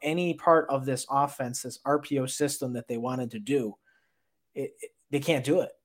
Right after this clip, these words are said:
So they're throwing away the playbook, and, and basically it's just been vanilla concepts, balls out of the quarterback's hand in two and a half seconds, and, and that's it.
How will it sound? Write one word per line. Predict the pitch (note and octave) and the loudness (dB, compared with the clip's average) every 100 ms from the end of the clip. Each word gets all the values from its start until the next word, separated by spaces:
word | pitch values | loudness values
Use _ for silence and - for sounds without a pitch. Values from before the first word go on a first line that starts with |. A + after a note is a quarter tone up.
| _ | _
So | - - C#3+ | 0 2 4
they're | C#3+ | 4
throwing | C#3 D#3+ D#3+ E3 | 2 4 6 6
away | D3+ D3+ | 8 6
the | C#3+ | 6
playbook, | - E3 D#3 C#3 C3 | 2 4 6 4 2
and, | C3 B2+ | -4 -6
and | B2+ B2+ | -6 -4
basically | C3+ C#3+ D3 D3 C#3+ | 0 0 0 2 2
it's | C3+ | 2
just | C#3+ C3+ - | -4 -4 -2
been | C3+ B2+ A#2+ _ _ _ _ | -2 -2 -8 _ _ _ _
vanilla | C3+ C3+ C#3+ | -6 0 0
concepts, | C#3 D#3 D3 C#3+ D3+ C#3+ | 2 2 2 4 4 2
balls | - C#3 C#3+ D3 | 2 4 6 6
out | C#3+ | 4
of | C3+ | 2
the | |
quarterback's | - C#3+ C3+ C3+ - | 2 2 2 0 0
hand | D3 C#3+ C#3+ | -4 -2 0
in | C3 B2 - - - - | -2 -4 -10 -20 -20 -8
two | - | -2
and | D#3+ | 0
a | |
half | C#3 C3 | 0 -2
seconds, | - E3 - D#3 D3+ C#3+ - C3+ | 2 2 4 0 2 -2 -6 -4
and, | C3+ C3 B2+ B2 B2 | -2 -2 -2 -6 -8
and | A#2+ | -4
that's | C3 C#3+ C#3+ | 0 0 2
it. | D3 - | 0 -2